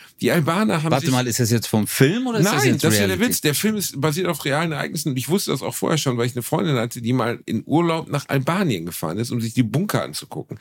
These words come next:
Speaker 1: Albanien hat
Speaker 2: Was?
Speaker 1: sich, Albanien hat sich dreißig Jahre lang auf die Invasion von Aggressoren vorbereitet. Ich weiß nicht, ob es die Russen waren oder sowas, die nie kamen.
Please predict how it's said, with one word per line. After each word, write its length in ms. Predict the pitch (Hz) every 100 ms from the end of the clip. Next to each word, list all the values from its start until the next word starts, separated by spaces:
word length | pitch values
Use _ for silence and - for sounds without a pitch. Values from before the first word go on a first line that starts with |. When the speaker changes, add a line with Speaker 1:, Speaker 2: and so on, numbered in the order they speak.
| - - - - -
Speaker 1:
Albanien 640 | 131 113 151 208 196 135
hat 100 | 151
Speaker 2:
Was? 520 | 392 453 - - -
Speaker 1:
sich, 60 | -
Albanien 520 | 151 180 214 226 180
hat 100 | 180
sich 160 | 165 -
dreißig 560 | 156 156 254 - 226
Jahre 300 | 202 101 190
lang 320 | 131 127 160
auf 200 | - 143
die 160 | - 135
Invasion 600 | 170 151 131 117 156 202
von 140 | 175
Aggressoren 520 | 95 131 139 - 175 156
vorbereitet. 560 | - 92 92 95 113
Ich 140 | - 143
weiß 160 | 147
nicht, 100 | 135
ob 60 | -
es 60 |
die 60 | -
Russen 300 | 117 156 139
waren 200 | 131 127
oder 180 | 117 127
sowas, 320 | 131 120 -
die 100 | 156
nie 200 | 185 208
kamen. 500 | - - 170 107